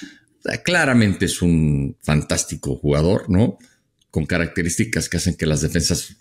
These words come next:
realmente tengan que ajustarse cuando él esté en el campo. Pero insisto, el mejor de la N F L, híjole, cabrón. Por encima de todos, yo creo que exageraron.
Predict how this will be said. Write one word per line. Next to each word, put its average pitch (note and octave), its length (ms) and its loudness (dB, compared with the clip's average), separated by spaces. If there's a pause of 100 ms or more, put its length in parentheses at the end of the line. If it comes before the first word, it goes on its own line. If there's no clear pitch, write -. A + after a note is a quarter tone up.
realmente F2 400 2
tengan F2 260 0
que D#2+ 80 -4
ajustarse - 500 -4
cuando C3 240 -4
él - 60 2
esté - 180 -4
en D#2 80 2
el C#2+ 120 -2
campo. - 440 -4 (720)
Pero G2 200 4
insisto, G2+ 400 0
el D2+ 120 0
mejor F#2 340 2
de - 100 2
la B1+ 100 2
N - 100 2
F C3 160 -2
L, - 240 -2
híjole, - 400 -6
cabrón. - 260 -20 (280)
Por E2+ 120 0
encima A#2 260 4
de F#2 60 2
todos, G2+ 460 0 (580)
yo G2 160 2
creo F#2+ 120 2
que F2 80 -2
exageraron. C2+ 500 -2